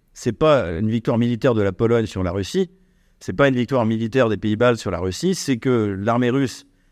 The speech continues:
euh, s'est fait étrier, euh, et a étrié d'ailleurs pas mal aussi, euh, l'armée allemande. Ça a entraîné, euh, un million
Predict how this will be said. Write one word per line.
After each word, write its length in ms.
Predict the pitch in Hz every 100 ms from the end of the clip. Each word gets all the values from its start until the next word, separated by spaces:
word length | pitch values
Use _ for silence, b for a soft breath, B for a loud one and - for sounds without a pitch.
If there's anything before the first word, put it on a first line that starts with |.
| _ -
euh, 440 | 110 110 107 101
s'est 180 | 98 131
fait 260 | - 120 -
étrier, 680 | 151 - 131 131 135 117 - -
euh, 260 | 104 92 90
et 100 | 98
a 60 |
étrié 360 | 95 - 113 107
d'ailleurs 220 | 87 80
pas 100 | 87
mal 140 | 87 92
aussi, 260 | - 113 -
euh, 140 | 101
l'armée 560 | 104 123 135 120 110 98
allemande. 460 | 87 104 151 185 107 b b -
Ça 220 | - 120
a 20 |
entraîné, 540 | 120 117 123 123 139 117
euh, 280 | 104 98
un 20 | 98
million 640 | 104 104 107 107 107